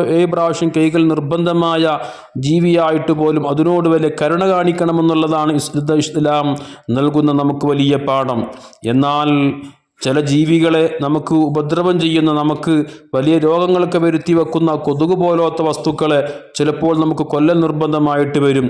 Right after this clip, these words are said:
അത്തരം സാഹചര്യങ്ങളിൽ അവകളോട് നാം അത്, ആ, ആ വസ്തുക്കളെ കൊല ചെയ്യുകയാണെങ്കിൽ തന്നെയും മാന്യമായ രൂപത്തിൽ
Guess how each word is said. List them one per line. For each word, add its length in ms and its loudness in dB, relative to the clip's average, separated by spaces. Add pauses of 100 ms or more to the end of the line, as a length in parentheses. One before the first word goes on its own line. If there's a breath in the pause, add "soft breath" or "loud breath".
(380 loud breath)
അത്തരം 440 -2
സാഹചര്യങ്ങളിൽ 880 0 (380 loud breath)
അവകളോട് 680 2 (480 loud breath)
നാം 280 2 (200)
അത്, 280 -2
ആ, 140 0 (120)
ആ 100 0
വസ്തുക്കളെ 500 -2
കൊല 280 -2
ചെയ്യുകയാണെങ്കിൽ 680 2
തന്നെയും 520 4 (380 loud breath)
മാന്യമായ 680 0
രൂപത്തിൽ 520 2